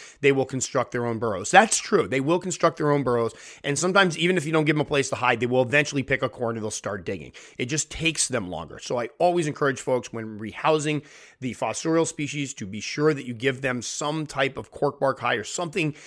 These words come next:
to hide beneath as they burrow. So what I usually like to do is I make a little starter burrow with my finger or a brush, and I put a piece of cork bark over it. And I would say eight out of ten times, that's where the spider ends up and starts digging its burrow.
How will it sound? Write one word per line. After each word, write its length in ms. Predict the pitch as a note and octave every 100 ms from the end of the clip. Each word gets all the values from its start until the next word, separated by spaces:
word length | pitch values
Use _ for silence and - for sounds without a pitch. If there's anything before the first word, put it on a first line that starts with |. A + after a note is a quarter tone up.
| - - -
to 300 | - D#3+ D3
hide 460 | C3+ - D3+ F3 C#3+
beneath 360 | C3+ C#3 C3 -
as 300 | A#2+ C3 A#2
they 140 | B2
burrow. 500 | A#2 G#2+ C#3+ C#3 E2+
So 180 | G2+ C#3
what 180 | A#2+ C3
I 60 | C3+
usually 260 | C3+ C#3+
like 180 | C3+ C3+
to 60 | C3
do 120 | D#3+
is 100 | C3
I 20 |
make 160 | B2 A#2+
a 20 |
little 140 | B2
starter 320 | - C#3+ C#3+
burrow 240 | C3 C#3+ C#3
with 100 | A2
my 120 | F2+
finger 280 | - D#3 D#3
or 120 | A2
a 40 |
brush, 300 | G2+ D3+ D#3
and 100 | -
I 60 | G2+
put 140 | -
a 40 | G#2
piece 140 | G#2+
of 60 | F#2+
cork 240 | C#3 C#3+
bark 200 | C#3 C3+
over 220 | C3+ C3+
it. 100 | D3
And 640 | G#2+ G#2+ G2+ A#2 C3+ C#3 D3 -
I 120 | F3
would 200 | F3+ D3
say 380 | - D3+ C3+ - - - _ -
eight 220 | G3+ G3+ -
out 160 | B2+
of 140 | F#2+ -
ten 260 | A2+ G2
times, 380 | F#2+ F#2 F2 F2
that's 300 | G2+ A#2+ -
where 120 | C3
the 60 | G#2+
spider 400 | - A#2 A2+ A2
ends 220 | G2 G2
up 200 | G2 F#2
and 120 | F#2+ F2
starts 340 | - F#2 -
digging 260 | G2+ F#2+ G2
its 120 | -
burrow. 420 | D#3+ E3+ A#2